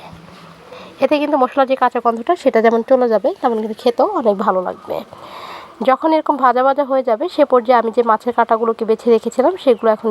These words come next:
দিয়ে দিচ্ছি। দিয়ে এবার মশলার সঙ্গে ভালোভাবে মিক্স করে এটাকে ভাজা ভাজা করতে হবে। এই পর্যায়ে কিন্তু ঢাকনা দিয়ে রান্না করার কোনো প্রয়োজন নেই। ঢাকনা ছাড়াই রান্নাটা করলে কিন্তু বেশি ভালো হয়, কারণ অনবরত নাড়াচাড়া করতে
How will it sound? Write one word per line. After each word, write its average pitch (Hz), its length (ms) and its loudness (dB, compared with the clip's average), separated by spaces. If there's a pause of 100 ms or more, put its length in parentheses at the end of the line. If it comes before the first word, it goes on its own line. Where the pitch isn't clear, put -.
দিয়ে 214 160 -4
দিচ্ছি। - 300 -6 (760)
দিয়ে 269 200 6
এবার 269 240 4
মশলার 285 360 2
সঙ্গে 285 180 4 (180)
ভালোভাবে 262 460 4 (120)
মিক্স 233 200 -4 (120)
করে 214 220 4
এটাকে 233 280 0
ভাজা 214 240 2
ভাজা 190 220 0
করতে - 240 -12
হবে। - 220 -4
এই 254 120 0
পর্যায়ে 285 260 0
কিন্তু 302 220 -4
ঢাকনা 247 320 2
দিয়ে 262 140 2
রান্না 247 220 2
করার 262 240 0
কোনো 247 100 2 (100)
প্রয়োজন 269 360 4
নেই। 440 100 0 (520)
ঢাকনা 254 280 2 (100)
ছাড়াই 233 400 4
রান্নাটা 226 320 0 (100)
করলে 214 280 4
কিন্তু 247 240 -4
বেশি 226 140 -2 (100)
ভালো 208 200 2
হয়, 277 180 2
কারণ 254 220 2
অনবরত 220 320 2 (100)
নাড়াচাড়া 214 380 2
করতে - 200 -4